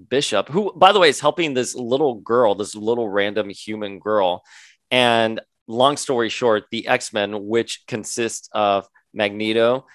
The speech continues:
Sabretooth, Wild Child, Blink, Nightcrawler,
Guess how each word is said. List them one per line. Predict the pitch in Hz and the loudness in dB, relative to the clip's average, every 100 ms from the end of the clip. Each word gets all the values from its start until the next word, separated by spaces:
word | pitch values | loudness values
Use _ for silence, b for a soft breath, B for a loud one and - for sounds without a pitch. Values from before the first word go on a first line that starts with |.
| b b | b b
Sabretooth, | - - 131 123 131 - 123 117 120 - b b b b _ _ | -10 -2 0 2 -2 -4 -2 0 -2 -6 b b b b _ _
Wild | 104 113 123 123 | 2 6 6 4
Child, | - 104 104 104 104 - _ _ _ | 0 2 4 4 0 -6 _ _ _
Blink, | 117 117 113 113 - _ - | -2 0 0 -2 -10 _ -6
Nightcrawler, | 107 113 - 110 98 101 | -2 0 2 2 4 2